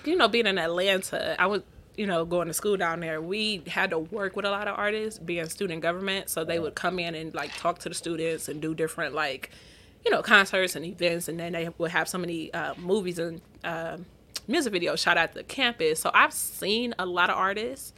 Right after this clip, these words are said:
Speaker 1: I've met a lot of artists. I haven't seen one that I would,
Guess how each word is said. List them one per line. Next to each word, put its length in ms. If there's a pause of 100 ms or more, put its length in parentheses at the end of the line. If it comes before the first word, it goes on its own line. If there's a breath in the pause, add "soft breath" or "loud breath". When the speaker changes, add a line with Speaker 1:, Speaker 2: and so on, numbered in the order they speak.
(260 soft breath)
Speaker 1:
I've 140
met 240
a 40
lot 200
of 60
artists. 500
I 280
haven't 380
seen 280
one 180
that 100
I 80
would, 260